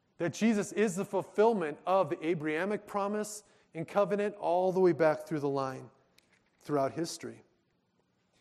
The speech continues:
Well, to end Abraham's story, Abraham goes,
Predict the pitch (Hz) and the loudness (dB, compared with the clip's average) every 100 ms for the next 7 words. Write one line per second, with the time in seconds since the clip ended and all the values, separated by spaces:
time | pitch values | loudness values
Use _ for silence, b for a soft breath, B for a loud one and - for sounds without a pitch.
0 | b b b b - 185 160 180 202 214 | b b b b 2 4 4 0 0 2
1 | 196 208 196 190 175 - 208 190 160 170 | 2 2 2 0 -4 0 4 4 4 2
2 | 190 180 175 135 165 185 202 208 | 2 0 -2 0 4 4 4 0